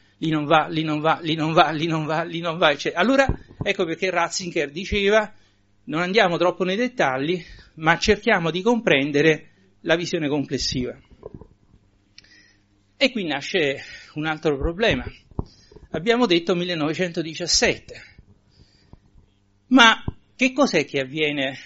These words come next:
da un punto di vista storico nel millenovecentodiciassette?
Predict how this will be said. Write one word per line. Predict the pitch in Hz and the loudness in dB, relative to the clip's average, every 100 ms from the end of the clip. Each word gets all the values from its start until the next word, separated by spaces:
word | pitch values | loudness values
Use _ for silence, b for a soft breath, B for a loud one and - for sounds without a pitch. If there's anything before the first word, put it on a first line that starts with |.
| B | B
da | 139 147 | -6 -6
un | 151 | -4
punto | 185 185 156 | -8 -4 -4
di | 147 | -6
vista | 170 - | -8 -6
storico | 131 - 165 139 139 139 139 | -6 -4 -4 -4 -8 -10 -12
nel | 147 143 | -6 -6
millenovecentodiciassette? | 147 147 135 135 147 139 139 131 127 123 - 120 - - | -2 -2 -2 -4 -6 -6 -6 -8 -10 -8 -6 -8 -10 -20